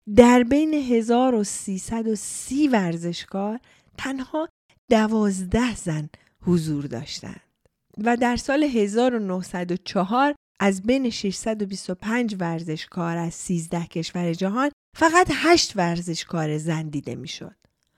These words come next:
البته همون موقع هم بسیاری از اعضای کمیته بین‌المللی المپیک با حضور زنان به دلیل داشتن پوشش ورزشی اونا مخالفت می‌کردن. زنای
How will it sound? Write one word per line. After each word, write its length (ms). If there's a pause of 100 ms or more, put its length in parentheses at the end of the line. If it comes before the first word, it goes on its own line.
(360)
البته 400
همون 380
موقع 260
هم 200 (240)
بسیاری 600
از 200
اعضای 520
کمیته 440
بین‌المللی 880
المپیک 600 (280)
با 140
حضور 640
زنان 460 (340)
به 120
دلیل 500
داشتن 560
پوشش 720 (220)
ورزشی 960
اونا 420 (340)
مخالفت 800
می‌کردن. 540 (1200)
زنای 440